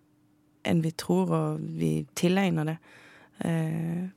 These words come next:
bare tenk på det når man sitter og leser en bok, og du plutselig har kjørt fem stopp for langt med banen, og du er i en helt annen verden,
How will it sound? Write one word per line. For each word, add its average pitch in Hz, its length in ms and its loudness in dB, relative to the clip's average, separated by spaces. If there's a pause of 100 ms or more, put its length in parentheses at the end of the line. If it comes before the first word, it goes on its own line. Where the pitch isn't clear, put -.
(100)
bare 190 180 4
tenk 165 240 -2
på - 80 -4
det 165 100 2
når 165 80 2
man 160 120 0
sitter 170 240 -4
og 160 80 2
leser 160 300 0
en 160 100 0
bok, 151 240 -8
og 170 60 -2
du 156 40 0
plutselig - 360 -6
har 160 60 -2
kjørt - 360 -4 (340)
fem 170 220 0
stopp 165 260 -4
for - 100 -4
langt 160 260 -4
med 170 100 -2
banen, 156 280 -2 (300)
og 165 80 -2
du 165 60 4
er - 20 6
i 165 80 4
en 165 40 0
helt 160 400 -4
annen 156 200 0
verden, 156 420 -4